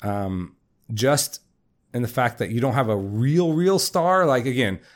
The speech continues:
I'm putting this not just where, for Florida is, but I'm thinking about, like, Alabama,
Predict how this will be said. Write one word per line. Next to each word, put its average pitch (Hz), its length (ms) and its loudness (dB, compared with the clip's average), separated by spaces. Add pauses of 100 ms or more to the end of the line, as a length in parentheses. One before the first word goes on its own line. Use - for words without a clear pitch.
(240)
I'm 175 160 4
putting 180 280 4
this 131 340 2
not 120 300 0
just 113 180 -4
where, 113 80 -4
for 104 200 -6
Florida 113 420 0
is, 92 160 -4
but 107 80 0
I'm 107 120 0
thinking 107 260 -4
about, 95 200 -4
like, 92 180 -10
Alabama, 90 640 -6